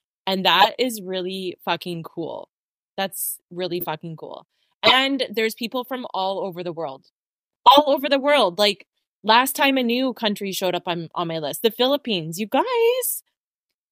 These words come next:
you know, like, hello, Filipino people. I love you. I love all of you, though. Even if you don't like me, because let's be real, people listen to your podcast that don't like you either, but they're just like, "I still have to know what she's doing."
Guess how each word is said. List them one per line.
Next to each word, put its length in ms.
you 160
know, 260
like, 280
hello, 800
Filipino 580
people. 600
I 160
love 300
you. 520
I 100
love 280
all 220
of 120
you, 160
though. 300
Even 260
if 240
you 140
don't 240
like 320
me, 500
because 220
let's 180
be 140
real, 240
people 300
listen 320
to 100
your 100
podcast 480
that 140
don't 200
like 260
you 80
either, 240
but 180
they're 120
just 260
like, 280
"I 60
still 260
have 100
to 100
know 120
what 140
she's 220
doing." 340